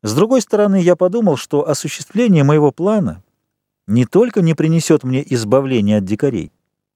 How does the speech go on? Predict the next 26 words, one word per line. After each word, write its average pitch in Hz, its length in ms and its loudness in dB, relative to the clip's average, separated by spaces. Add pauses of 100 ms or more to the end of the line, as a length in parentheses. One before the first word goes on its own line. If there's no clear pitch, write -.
(140)
но 113 200 0
приведет 143 540 0
меня 151 260 0
к 160 40 -8
гибели. 107 540 -4 (1400)
Ведь 117 240 -2
только 170 260 0
в - 60 -16
том 180 180 0
случае 196 640 -4
я 110 180 2
могу 110 200 0
быть 101 180 -4
уверен, 120 320 2
что 113 260 -4
избавился 135 540 -2
от 90 140 -8
них, 87 260 -12 (380)
если 117 320 -2
мне 156 200 2
удастся 151 520 -2
перебить 139 580 0
их 107 220 -4
всех - 420 0
до 117 160 -4
единого. 175 600 -2